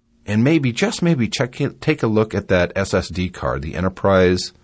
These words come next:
whew, that thing is sweet, Enterprise class S S D drive. I wanna talk about making your Mac go <laughs> faster. Man. Speaking of drives, and I've harped on this before, but,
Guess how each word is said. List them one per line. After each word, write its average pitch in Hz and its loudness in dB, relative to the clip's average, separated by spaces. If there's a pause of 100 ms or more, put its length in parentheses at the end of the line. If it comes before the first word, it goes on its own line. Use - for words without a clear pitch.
(400)
whew, - -16 (240)
that - -6
thing 65 -4
is - -8
sweet, 73 -6
Enterprise 92 0
class 90 0
S 92 -8
S 87 -4
D 92 -2 (160)
drive. 98 2 (760)
I - -10
wanna 254 2
talk 151 0
about 104 2
making 85 -2
your 73 -4
Mac 85 -4
go 76 -6
<laughs> - -8
faster. 76 -2 (340)
Man. 87 -2 (1120)
Speaking 190 0
of 110 4 (220)
drives, 95 0 (1300)
and 110 0
I've 156 0
harped 190 0
on 120 4
this 95 -2
before, 82 -2
but, 82 -4